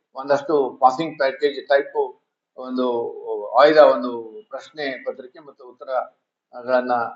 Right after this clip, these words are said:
ಸಿದ್ಧಪಡಿಸಿ ಕೂಡ ನಾವು, ಆ, ಶಾಲೆಗಳಿಗೆ ನೀಡಿದ್ವಿ. So ಹಾಗಾಗಿ ನಮ್ಮ ಫಲಿತಾಂಶ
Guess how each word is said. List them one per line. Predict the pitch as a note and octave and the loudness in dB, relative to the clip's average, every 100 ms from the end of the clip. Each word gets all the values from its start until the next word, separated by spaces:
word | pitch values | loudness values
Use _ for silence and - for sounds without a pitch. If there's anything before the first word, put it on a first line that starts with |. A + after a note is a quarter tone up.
| - - | -14 -20
ಸಿದ್ಧಪಡಿಸಿ | - D3+ D3+ C3 D3 - | -4 -2 0 -4 -6 -8
ಕೂಡ | C#3+ | 2
ನಾವು, | D#3+ D3 B2+ B2 A2+ - _ _ _ B2+ | 4 4 0 -4 -8 -16 _ _ _ -14
ಆ, | B2 | -10
ಶಾಲೆಗಳಿಗೆ | A2+ - C3 C#3 C3 B2+ D3+ D3+ - | -8 2 4 4 0 -4 -4 -6 -10
ನೀಡಿದ್ವಿ. | G#2 A2 C#3+ D#3+ D3 - - _ _ D3+ | _ -4 0 0 0 -6 -14 _ _ -8
So | |
ಹಾಗಾಗಿ | C3+ C3+ D#3 F3 D3+ - - _ _ - | -2 2 2 2 0 -2 -12 _ _ -20
ನಮ್ಮ | C3 C3 - | -2 0 2
ಫಲಿತಾಂಶ | C#3 C3 D3+ B2+ | 0 2 0 2